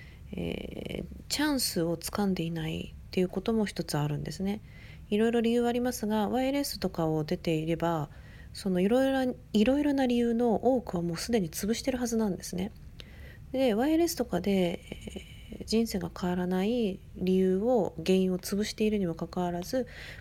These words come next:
まだ大きな変化がないとしたら、残る理由がいくつかあって、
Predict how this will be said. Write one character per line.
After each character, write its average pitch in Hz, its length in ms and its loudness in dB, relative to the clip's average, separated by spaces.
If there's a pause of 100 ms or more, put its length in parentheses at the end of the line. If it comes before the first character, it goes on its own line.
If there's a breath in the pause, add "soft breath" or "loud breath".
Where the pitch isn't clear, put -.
ま 311 100 2
だ 277 100 4
大 233 140 2
き 220 100 0
な 190 60 2
変 208 240 4
化 185 80 -6
が 175 100 0
な 185 160 2
い 185 80 2
と 175 120 -4
し - 80 -10
た 226 120 -2
ら、 233 220 0
残 196 320 2
る 196 240 2
理 175 100 0
由 180 140 4
が 175 100 0
い 170 60 0
く 170 100 -8
つ - 140 -10
か 151 260 -2
あ - 60 0
っ 160 60 -6
て、 - 360 -4